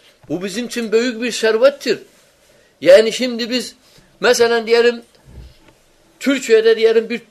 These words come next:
tıp camiamız var. Bizim tabipler mesela diyelim yüz senedir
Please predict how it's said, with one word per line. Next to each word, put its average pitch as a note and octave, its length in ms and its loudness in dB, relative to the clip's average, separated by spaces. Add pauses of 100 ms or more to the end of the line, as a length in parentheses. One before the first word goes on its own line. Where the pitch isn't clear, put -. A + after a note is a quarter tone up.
(140)
tıp A#3+ 220 -8
camiamız F#3 600 0
var. - 140 -8 (1800)
Bizim G#3+ 300 -6
tabipler A3 600 -2 (960)
mesela A3 420 -2
diyelim A3 280 -2
yüz C4 260 -4
senedir A3 480 -6